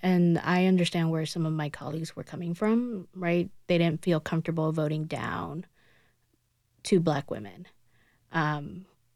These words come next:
but I had also asked them before, before they were even nominated, to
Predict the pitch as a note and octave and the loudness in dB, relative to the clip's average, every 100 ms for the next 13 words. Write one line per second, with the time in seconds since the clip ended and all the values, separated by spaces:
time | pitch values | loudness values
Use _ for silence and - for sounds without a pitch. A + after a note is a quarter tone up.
0 | _ G3 E3+ E3+ F#3 F3 E3+ - F3+ - | _ 2 4 4 4 4 2 2 0 0
1 | E3 E3 - - D#3 D#3+ D3 - C3+ - | 0 0 -2 -4 -4 -4 -6 -4 -6 -6
2 | - _ _ _ _ - _ _ F#3 E3 | -16 _ _ _ _ -20 _ _ 0 2
3 | E3 D3 C#3+ D#3 D#3 D3 E3 D#3+ D3+ D3 | 4 2 0 -2 -2 -4 -4 -4 -4 -8
4 | E3+ _ - _ F3+ D#3 D3 - C3 D3 | -10 _ -20 _ -2 0 -2 -6 -14 -18
5 | F#3 _ _ _ _ _ _ - F#3+ E3 | -20 _ _ _ _ _ _ -2 4 4
6 | D#3 D#3 D3+ | 4 0 -6